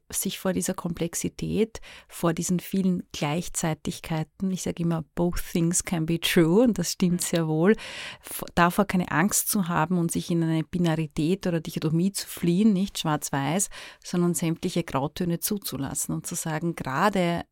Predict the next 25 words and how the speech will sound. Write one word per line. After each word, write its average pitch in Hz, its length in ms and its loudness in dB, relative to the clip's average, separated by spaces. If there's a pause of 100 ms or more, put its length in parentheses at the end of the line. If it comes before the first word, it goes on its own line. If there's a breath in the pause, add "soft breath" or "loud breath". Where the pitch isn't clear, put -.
(240)
in 196 100 0
der 180 80 0
Migrationsgesellschaft, 160 1300 -4
in 170 140 -4
einer 156 220 -2
pluralistischen 160 800 -4
Gesellschaft 151 560 -4
als - 300 2
solches 185 560 2
ist 170 160 -2
ja 160 60 -4
per 165 200 -2
Definition 175 840 0
die 160 160 -2
Idee, 151 380 2 (500 loud breath)
dass - 220 -4
wir 175 80 2
da 170 240 4 (160)
in 196 200 4
allen 233 420 6
unseren 175 640 0
Identitäten, 175 1000 -2
Haltungen, 180 560 0
Vorstellungen 185 760 -4
changieren, 185 880 2